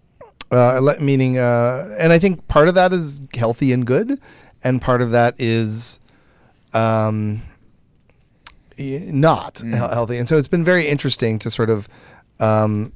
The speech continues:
Speaker 1: kind of deal with that. But, like, for instance, there's an episode we badly wanna do of the Mortified podcast where, you know, like,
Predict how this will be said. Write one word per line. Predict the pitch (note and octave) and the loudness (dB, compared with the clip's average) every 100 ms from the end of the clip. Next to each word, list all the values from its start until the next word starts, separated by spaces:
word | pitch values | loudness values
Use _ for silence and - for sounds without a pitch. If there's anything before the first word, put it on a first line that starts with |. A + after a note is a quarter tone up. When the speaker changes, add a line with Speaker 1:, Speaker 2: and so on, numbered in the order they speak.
| - | -16
Speaker 1:
kind | - B2 | -4 -2
of | A2+ G#2+ | -2 0
deal | B2 C#3 | 4 4
with | B2+ | 4
that. | G#2+ G2+ | 2 0
But, | B2 | 0
like, | B2+ | 2
for | - | 4
instance, | E3+ C#3+ - | 2 2 0
there's | D3 E3 | 2 4
an | D#3+ | 2
episode | C#3 C#3+ C3 B2 | 2 2 2 0
we | A#2 | 0
badly | A2 A2+ A#2+ | 0 0 0
wanna | A2+ A2 G#2+ | 0 -2 -2
do | G2+ G2+ G2+ G2+ G2+ - - _ _ _ _ | -4 -4 -2 -2 -4 -6 -18 _ _ _ _
of | G#2+ G#2+ G#2 G2+ A2 D3 - | 0 2 0 -2 -8 -14 -8
the | C#3+ G#2+ | -2 0
Mortified | G#2 G#2+ G#2 G#2 | 0 -2 -2 -4
podcast | G2+ F#2+ G#2 | -4 -4 -6
where, | - G2+ G2+ G2 - _ _ _ _ _ _ _ _ | -4 -2 -2 -4 -10 _ _ _ _ _ _ _ _
you | C3+ | -2
know, | A#2 | 0
like, | G#2+ | -2